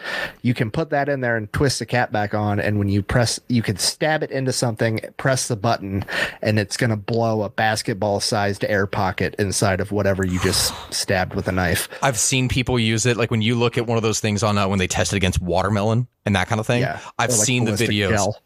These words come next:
Speaker 2: Yes. So
Speaker 1: Ugh.
Speaker 2: stick in a knife. All right. It's a knife. Maybe it has a little bit of blood. Maybe it has a little something trickling out of it. You hit the button and the watermelon just explodes.
Speaker 1: Yep.
Speaker 2: It's, holy shit. Now that thing is terrifying.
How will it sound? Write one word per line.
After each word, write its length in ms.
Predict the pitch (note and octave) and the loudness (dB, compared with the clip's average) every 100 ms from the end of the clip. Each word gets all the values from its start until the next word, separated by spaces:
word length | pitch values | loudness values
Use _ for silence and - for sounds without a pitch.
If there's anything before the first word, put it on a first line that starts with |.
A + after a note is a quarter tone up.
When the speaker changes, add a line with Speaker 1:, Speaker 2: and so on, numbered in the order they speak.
| _ | _
Speaker 2:
Yes. 600 | C#3+ F3 F3 E3 A2 - - - - | -2 0 2 2 -2 -6 -10 -14 -10
So 300 | - E3+ B2+ - _ | -2 0 0 -4 _
Speaker 1:
Ugh. 240 | A#2+ G#2 G2 - | 0 0 -2 -4
Speaker 2:
stick 400 | - - - D#3+ | -2 0 0 0
in 60 | F3 | 0
a 40 | |
knife. 340 | F#3+ C3 F3 - _ _ | 2 0 -2 -12 _ _
All 100 | C#3 | 0
right. 200 | B2 C3 - - | 2 -2 -6 -4
It's 100 | C3 | 0
a 20 | |
knife. 360 | B2 G2+ C#3 - _ _ | 2 0 -4 -12 _ _
Maybe 200 | C#3 C3 | 0 2
it 80 | A#2+ | 2
has 120 | B2+ | 0
a 40 | |
little 160 | B2 B2 | 0 0
bit 80 | B2 | 0
of 60 | |
blood. 200 | A#2 A#2+ | 2 0
Maybe 120 | A#2 A#2 | 2 2
it 40 | |
has 80 | A#2 | 0
a 40 | |
little 100 | A#2 | 0
something 300 | A2+ A2+ G#2+ | 0 0 0
trickling 340 | G2+ A#2 A2+ A2 | 0 0 0 0
out 160 | G#2 | 2
of 60 | F#2 | 0
it. 100 | F#2+ - - | -4 -6 -6
You 160 | - A2 | 0 0
hit 320 | - F3 - | 0 -2 0
the 60 | C#3+ | -4
button 420 | A2 B2 D#3 F#3+ | 0 0 0 -2
and 180 | D#3 C3 | 0 0
the 40 | |
watermelon 520 | G#2 A2 B2 B2+ B2+ A2+ | 0 0 0 0 0 -2
just 120 | - | -4
explodes. 880 | - - G2 G#2 F2 C#2+ C#2+ - - _ - - _ | 0 0 0 0 0 0 0 -2 -2 _ -20 -20 _
Speaker 1:
Yep. 200 | - C#3 - - - - - - - - - - - | 0 0 -2 -14 -8 -8 -8 -10 -10 -12 -18 -10 -2
Speaker 2:
It's, 760 | C#3+ D#3 - - - - - - - - - - - - - - | 2 2 0 0 0 -4 -12 -18 -16 -12 -10 -8 -10 -10 -14 -16
holy 540 | - C#3 D#3+ A#2+ E2 | -6 0 2 2 -2
shit. 560 | C#2+ - - A#2 E2+ - | -2 2 2 2 0 0
Now 140 | G#2 | 2
that 180 | G2+ F#2+ | 2 2
thing 100 | F#2+ | 0
is 100 | D#2+ | 0
terrifying. 600 | - D#2+ C#2+ E2 C2+ C2 | 0 0 2 2 0 -2